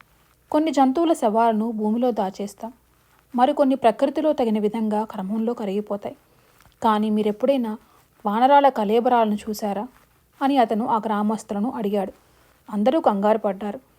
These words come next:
నిజమే, ఎవరూ ఇంతకాలం వానరాల శవాలను చూడలేదనిపించింది. వానరాలు ఎప్పుడు చనిపోవా? చనిపోతే వాటి కళేబరాలు ఎక్కడికి పోతాయి? ఇది వారిలో చాలామందిని ఆశ్చర్యంలో ముంచెత్తింది.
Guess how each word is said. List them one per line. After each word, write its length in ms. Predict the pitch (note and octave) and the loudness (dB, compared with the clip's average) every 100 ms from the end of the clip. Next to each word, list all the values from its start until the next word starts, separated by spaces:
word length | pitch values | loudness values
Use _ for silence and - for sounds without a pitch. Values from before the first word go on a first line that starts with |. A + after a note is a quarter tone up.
| _ _ G#3 | _ _ -10
నిజమే, 400 | G3 C4 C4 A#3 _ _ _ - | -4 -2 -2 -6 _ _ _ -2
ఎవరూ 300 | G#3 D4 F#4 | 0 2 2
ఇంతకాలం 760 | C#4 A#3 C4 B3 G#3 G#3+ A#3 - B3 | 2 0 2 2 2 0 -6 -12 -8
వానరాల 460 | G3+ A3 C4 C#4 | -4 0 4 4
శవాలను 640 | C#4 A3 A3 A#3+ G#3+ G#3 C4 | 2 0 2 2 2 -2 -6
చూడలేదనిపించింది. 1080 | - G3+ A3+ A#3+ A3 G3+ G#3 G3 G#3+ G3+ - _ _ _ _ _ G#3 | -8 -4 0 2 0 -4 -6 -6 -8 -10 -12 _ _ _ _ _ -2
వానరాలు 520 | G3+ A#3 C4+ C4 A#3+ | 0 4 6 6 6
ఎప్పుడు 300 | G3+ G3+ D#4 | 0 -2 -4
చనిపోవా? 600 | A3 G#3 B3+ A3+ G#3 A3 _ _ | -4 -2 2 2 0 -4 _ _
చనిపోతే 800 | _ _ B3 A#3 D4+ E4 B3+ A3 A3 - _ - | _ _ -2 -2 0 0 2 -2 -4 -20 _ -2
వాటి 160 | C4+ D4 | 0 2
కళేబరాలు 560 | A3 A3+ C#4+ C#4+ A3 | 4 4 4 4 2
ఎక్కడికి 380 | A#3 G#3 G3+ - - | 0 -4 -6 -10 -8
పోతాయి? 320 | G#3 G3+ A3 - _ _ _ _ _ - | -8 -6 -8 -10 _ _ _ _ _ -8
ఇది 120 | A#3 | -2
వారిలో 340 | A#3 G#3+ G#3+ A3 | 4 4 4 -2
చాలామందిని 840 | - G3+ A3 B3+ A#3 G#3 G#3 B3 - | -4 -2 0 0 0 0 -2 -4 -4
ఆశ్చర్యంలో 580 | G#3 G#3 B3 A3+ G#3 A#3+ | -4 -4 -4 -4 -2 -2
ముంచెత్తింది. 680 | A#3+ G#3 A3 G#3 G#3 G3 | -4 -4 -6 -8 -8 -10